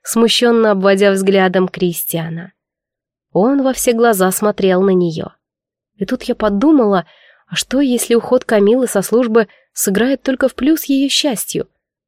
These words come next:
Вон они какие оба красивые, глядят друг на друга. Почему бы не попытаться их свести?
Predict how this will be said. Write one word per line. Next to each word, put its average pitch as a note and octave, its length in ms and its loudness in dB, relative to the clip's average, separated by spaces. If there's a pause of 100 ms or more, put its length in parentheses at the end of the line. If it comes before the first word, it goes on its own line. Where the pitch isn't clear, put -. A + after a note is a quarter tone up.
(200)
Вон C#4 360 0
они G#3+ 260 2
какие B3+ 640 -2
оба A3 240 4
красивые, G#3 720 0
глядят G#3 480 0
друг G#3 200 -4
на A3 140 2
друга. G3 400 0 (380)
Почему G#3+ 420 -2
бы B3 140 4
не A#3+ 160 0
попытаться C4 500 -4
их C4+ 80 -2
свести? C4 540 -2